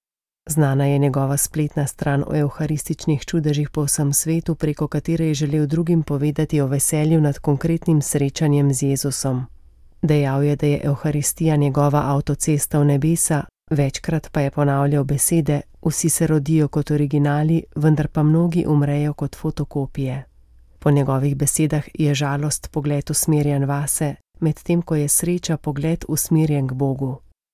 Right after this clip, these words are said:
Za blaženega je bil razglašen desetega oktobra leta dva tisoč dvajset v Asiziju, kamor je večkrat poromal,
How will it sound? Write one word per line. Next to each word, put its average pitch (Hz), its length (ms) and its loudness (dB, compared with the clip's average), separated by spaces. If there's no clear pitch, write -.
Za 151 160 0
blaženega 143 560 0
je 147 120 2
bil 147 160 2
razglašen 143 580 0
desetega 143 540 -2
oktobra 147 500 0
leta 147 300 0
dva 143 220 -4
tisoč 151 400 -2
dvajset 143 500 -2
v 147 120 -2
Asiziju, 160 520 2
kamor 143 340 2
je 143 100 2
večkrat 139 500 -4
poromal, 156 600 0